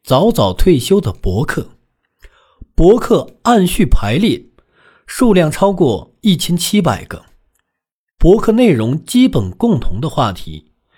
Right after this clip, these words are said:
并有所创新。努力存钱的你，才能充分享受生活。该群体中的很多博主将林家的百万富翁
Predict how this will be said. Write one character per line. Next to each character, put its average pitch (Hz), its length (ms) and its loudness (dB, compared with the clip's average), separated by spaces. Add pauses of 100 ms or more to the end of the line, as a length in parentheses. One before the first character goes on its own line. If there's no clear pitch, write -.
(520)
并 247 200 2
有 107 280 -4 (100)
所 - 300 -6
创 123 280 0
新。 151 360 -6 (1400)
努 165 260 2
力 240 120 4
存 220 260 2
钱 214 300 -2
的 202 100 0
你， 98 340 -6 (340)
才 196 240 0
能 196 300 -2
充 233 300 0
分 165 180 0
享 87 260 -8
受 87 140 -10
生 190 240 -2
活。 - 320 -10 (720)
该 254 200 2
群 - 220 0
体 147 140 0
中 180 180 0
的 165 100 0
很 87 300 -6
多 175 160 0
博 185 260 0
主 - 260 -8 (280)
将 226 260 0
林 185 220 2
家 220 140 0
的 156 120 -4
百 87 240 -8
万 104 160 -6
富 127 220 -6
翁 175 260 0